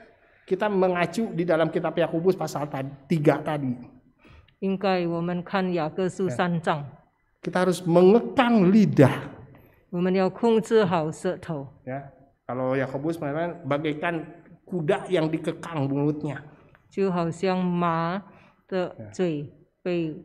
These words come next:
Speaker 2: 控制了。
Speaker 1: Ya. Kenapa? Supaya bisa dikendalikan.
Speaker 2: 使人能够控制它。
Speaker 1: Coba kalau kuda, kita tahu ya, yang namanya apa ya, dokar atau delman.
Speaker 2: 如果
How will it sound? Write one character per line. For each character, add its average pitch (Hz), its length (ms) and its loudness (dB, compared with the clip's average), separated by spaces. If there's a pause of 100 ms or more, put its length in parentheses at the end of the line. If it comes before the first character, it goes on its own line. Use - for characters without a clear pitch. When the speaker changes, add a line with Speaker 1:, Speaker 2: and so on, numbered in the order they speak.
(200)
Speaker 2:
控 185 260 -2
制 226 200 2
了。 190 100 0
Speaker 1:
Ya. - 60 -16 (640)
Kenapa? 202 640 -2
Supaya - 280 0
bisa 233 240 4
dikendalikan. 165 1160 4 (440)
Speaker 2:
使 180 300 -4
人 202 320 2
能 175 220 -2
够 185 160 0
控 196 260 0
制 196 180 0
它。 226 240 0 (760)
Speaker 1:
Coba 190 240 -6
kalau 160 560 -2
kuda, 147 480 0
kita 170 240 -4
tahu 160 160 4
ya, 160 240 4
yang 143 240 2
namanya 135 800 0
apa 135 160 -4
ya, 123 80 -2
dokar 135 480 0 (640)
atau 135 240 -2
delman. 131 880 4 (920)
Speaker 2:
如 180 120 -4
果 175 320 -2